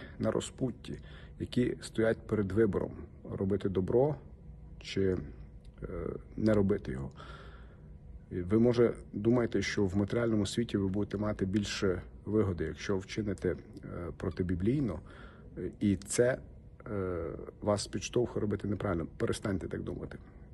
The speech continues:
Робіть так, як велить нам Слово Боже. Робіть е, все, що ви б хотіли по відношенню до себе. Вчиняйте з людьми так, якби ви хотіли, щоб з вами люди вчиняли. Це деколи може бути невигідним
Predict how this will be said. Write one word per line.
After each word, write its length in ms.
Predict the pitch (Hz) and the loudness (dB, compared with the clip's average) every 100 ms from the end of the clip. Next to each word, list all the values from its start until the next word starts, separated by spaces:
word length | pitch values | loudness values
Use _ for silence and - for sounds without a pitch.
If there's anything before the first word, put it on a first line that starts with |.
| - - - | -18 -18 -6
Робіть 420 | 98 104 104 117 - | 2 4 4 0 0
так, 260 | 131 139 | 0 0
як 280 | 98 - - - - - | -2 -4 -10 -12 -10 -4
велить 440 | 95 101 104 101 | 2 2 2 0
нам 180 | 98 92 | -6 -6
Слово 260 | - 92 | -4 -4
Боже. 260 | - - - - - - - - | -4 -10 -14 -16 -16 -16 -18 -10
Робіть 640 | 104 98 87 113 127 - - - - - - - | -2 0 4 4 2 -4 -12 -16 -18 -18 -12 -8
е, 460 | - 85 85 80 - - - | -4 -4 -4 -6 -8 -14 -14
все, 240 | - 131 135 | 0 2 2
що 200 | - 95 | 0 -2
ви 80 | |
б 80 | 95 | -2
хотіли 520 | - 101 - 117 107 - - - - - - - - - - - - - - - - - - | -2 -4 2 4 4 0 -12 -18 -18 -18 -16 -18 -18 -18 -18 -20 -20 -20 -20 -20 -20 -20 -2
по 140 | 107 | 2
відношенню 340 | 101 101 - 95 | 4 2 2 -2
до 100 | - | -2
себе. 260 | - - - - - - - - - - - - - - - - - - | -4 -6 -10 -16 -18 -16 -18 -18 -18 -18 -18 -18 -18 -20 -20 -20 -18 -8
Вчиняйте 520 | - 110 117 117 107 | 2 4 4 4 0
з 120 | 95 | 0
людьми 220 | 101 107 | 2 2
так, 260 | 101 139 123 | 4 2 2
якби 200 | 98 101 | 2 2
ви 80 | 92 | 0
хотіли, 360 | 101 - 107 | -2 -2 -2
щоб 240 | 104 98 92 | 0 -4 -4
з 120 | 95 | 0
вами 280 | 101 95 82 | 0 2 0
люди 160 | 76 | -4
вчиняли. 400 | - - - - - - - - | -6 -10 -8 -10 -14 -16 -16 -2
Це 140 | - | 0
деколи 280 | 151 147 135 | 2 2 4
може 220 | 127 123 | 4 4
бути 260 | 117 117 110 | 2 2 4
невигідним 800 | 107 98 92 127 92 90 92 | 6 6 6 6 6 0 0